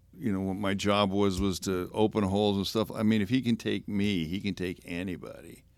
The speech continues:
And it's just the difference that I had, I had a, you know, a change of direction of not just being a football player and sharing my testimony and people coming to Christ, but I wanted to engage with people.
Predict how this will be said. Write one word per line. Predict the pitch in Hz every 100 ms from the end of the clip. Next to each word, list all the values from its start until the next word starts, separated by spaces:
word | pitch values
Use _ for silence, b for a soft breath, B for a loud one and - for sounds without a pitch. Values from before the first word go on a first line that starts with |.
| b b b b b b
And | 113 110
it's | 95
just | - 113 107 -
the | 117
difference | 95 107 110 104
that | 101 95
I | 98
had, | 104 98 92 90 -
I | 98
had | 107 90 90 87
a, | 85 85 - -
you | 87
know, | 87 85 -
a | 82
change | 71 - 95 92 85
of | 82 76 - - _ _ _ -
direction | 98 87 98 117 - 78 82
of | 82 76 - B B B B B B B B _
not | - - 104 101
just | 101 -
being | 104 87
a |
football | - 123 101 92
player | 95 98
and | 90
sharing | - 95 92
my | 85
testimony | - 107 117 92 85 85
and |
people | 76 92 78
coming | - 85 73
to |
Christ, | - 110 110 -
but | 78
I | 85
wanted | 107 92 87 73
to | 71
engage | 64 - 87 104 87 - -
with | - -
people. | 95 - 117